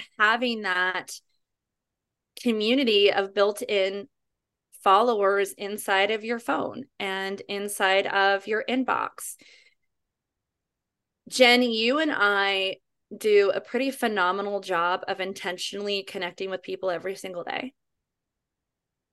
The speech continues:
Every single day. And it is a muscle that gets to be built. So,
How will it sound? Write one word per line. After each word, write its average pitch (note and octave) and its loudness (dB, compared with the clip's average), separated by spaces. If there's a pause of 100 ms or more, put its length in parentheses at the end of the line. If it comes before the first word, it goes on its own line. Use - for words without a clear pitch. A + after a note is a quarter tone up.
(140)
Every C4 0 (520)
single F#3 -2 (800)
day. D2 -4 (580)
And A#3 2
it A#3+ 2
is A#3+ 2
a D4 2
muscle A3+ 0
that A3 -2
gets - -4
to F#3+ -6
be E3+ -10
built. - -12 (100)
So, G3+ 2